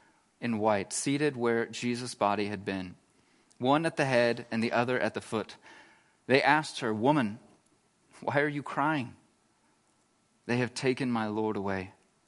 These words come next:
she said, "and I don't know where they have put him."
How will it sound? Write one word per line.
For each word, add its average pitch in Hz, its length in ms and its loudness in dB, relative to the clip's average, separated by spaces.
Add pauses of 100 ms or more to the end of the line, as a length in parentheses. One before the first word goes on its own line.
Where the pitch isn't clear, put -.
she - 160 -12
said, 101 360 -4 (420)
"and 110 140 -4
I 107 100 0
don't 123 480 -4
know 107 400 -2 (280)
where 104 280 2
they 95 140 -4
have 98 320 -8
put - 160 -12
him." 90 260 -14